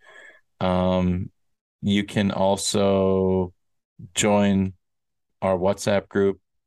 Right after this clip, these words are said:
communicate with us. We have an A to Z English Podcast WhatsApp group. Everybody's welcome.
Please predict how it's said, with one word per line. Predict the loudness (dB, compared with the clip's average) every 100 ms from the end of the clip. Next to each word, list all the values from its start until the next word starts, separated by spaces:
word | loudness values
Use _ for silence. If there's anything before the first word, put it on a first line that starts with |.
| _ _ _
communicate | -4 0 0 -2 -2 0
with | -2 0
us. | 0 0 -4 -6
We | -4 0
have | 0 0
an | -2
A | 0 -2
to | -2 -4
Z | -4 -2 0 0 -2
English | -2 -2 0 -2 -4
Podcast | -2 -2 -2 -2 -2 -2 -4
WhatsApp | -4 -2 -2 -4 -2
group. | -2 -2 -4 _ _ _ _
Everybody's | -4 -2 0 -2 -2
welcome. | -2 -2 -2 -4 -6